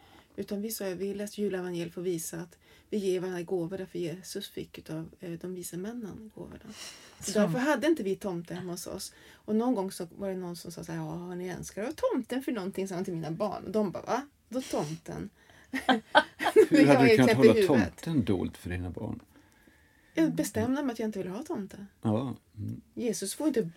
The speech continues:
Speaker 1: presenter
Speaker 2: Så
Speaker 1: av en tomte.
Speaker 2: Nej, så, så traditionell var du inte ändå, Karin, helt enkelt. För det kan man nog säga att det är ganska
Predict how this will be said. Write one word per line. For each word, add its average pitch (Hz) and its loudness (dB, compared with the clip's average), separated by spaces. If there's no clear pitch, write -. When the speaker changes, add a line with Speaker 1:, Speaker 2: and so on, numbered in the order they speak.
Speaker 1:
presenter 196 2
Speaker 2:
Så 202 4
Speaker 1:
av 202 4
en 196 0
tomte. 220 0
Speaker 2:
Nej, 156 0
så, 208 -2
så - -2
traditionell 247 -2
var 269 -2
du 262 -10
inte 294 -10
ändå, 269 -4
Karin, 160 -6
helt 156 -6
enkelt. 131 -6
För - -2
det 202 2
kan 202 0
man 262 0
nog 302 -6
säga 226 0
att 208 -4
det 180 -4
är 180 -4
ganska - -6